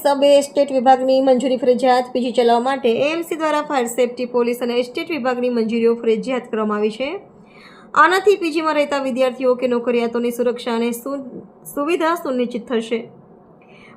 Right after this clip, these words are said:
પાર્કિંગની માથાકૂટ દૂર થશે. હોસ્ટેલની વ્યાખ્યામાં સમાવેશ થતાં હવે પીજી સંચાલકોએ વીસ ટકા પાર્કિંગની જોગવાઈનું પાલન કરવું પડશે. આનાથી પાર્કિંગની સમસ્યા હળવી થશે.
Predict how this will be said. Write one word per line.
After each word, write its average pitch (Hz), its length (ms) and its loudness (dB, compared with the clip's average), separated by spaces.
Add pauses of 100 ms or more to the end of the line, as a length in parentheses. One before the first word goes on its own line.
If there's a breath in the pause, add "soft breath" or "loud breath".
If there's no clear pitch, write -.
પાર્કિંગની 359 500 4
માથાકૂટ 320 520 0
દૂર 285 180 -4
થશે. 285 360 -4
હોસ્ટેલની 262 520 -2
વ્યાખ્યામાં 247 1080 -2
સમાવેશ 247 420 0
થતાં 233 340 -2
હવે 226 100 2
પીજી 277 460 -4
સંચાલકોએ 247 760 0
વીસ 254 240 -8
ટકા 233 180 -4
પાર્કિંગની 233 480 -2
જોગવાઈનું 226 500 -2
પાલન 214 300 -2
કરવું 214 200 -4
પડશે. 220 300 -4 (560 loud breath)
આનાથી 240 240 -2
પાર્કિંગની 269 540 0
સમસ્યા 247 440 -2
હળવી 233 240 -2
થશે. 220 380 -6